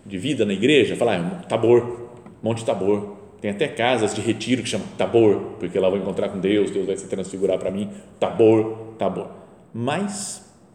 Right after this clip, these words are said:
pode procurar na, na, no Evangelho. Em nenhum momento fala que Jesus subiu no alto do Monte Tabor e se transfigurou. Tá certo que é uma, fala que é sempre uma montanha, né? Uma montanha alta, mas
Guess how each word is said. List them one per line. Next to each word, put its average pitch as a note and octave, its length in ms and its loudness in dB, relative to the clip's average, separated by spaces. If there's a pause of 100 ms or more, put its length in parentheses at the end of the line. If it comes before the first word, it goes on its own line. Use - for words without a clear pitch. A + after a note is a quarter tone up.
(380)
pode F3 240 2
procurar G#3+ 500 0
na, G#2 140 0
na, F2+ 240 -2 (120)
no F#2+ 140 -4
Evangelho. F#2 460 -2 (320)
Em C#3 40 -2
nenhum E3+ 440 4
momento G#2+ 480 0
fala - 580 -4 (420)
que A#2 100 -8
Jesus A2 240 -4
subiu G#2+ 260 -4
no G#2 80 -4
alto G2+ 180 -2
do G2+ 80 -10
Monte G2 280 -6
Tabor B2+ 320 0
e - 20 -4
se - 120 -10
transfigurou. B2 680 -2 (760)
Tá C4 120 -4
certo F3 320 0
que E3+ 100 -2
é - 20 2
uma, A#2 200 -2 (220)
fala A#2 200 0
que A#2 60 -6
é - 20 -4
sempre D#3+ 240 0
uma C3 180 0
montanha, A#2 520 2
né? F2+ 60 -4
Uma F#2 100 -6
montanha G2 320 -4
alta, F#2 400 0 (1120)
mas - 420 -2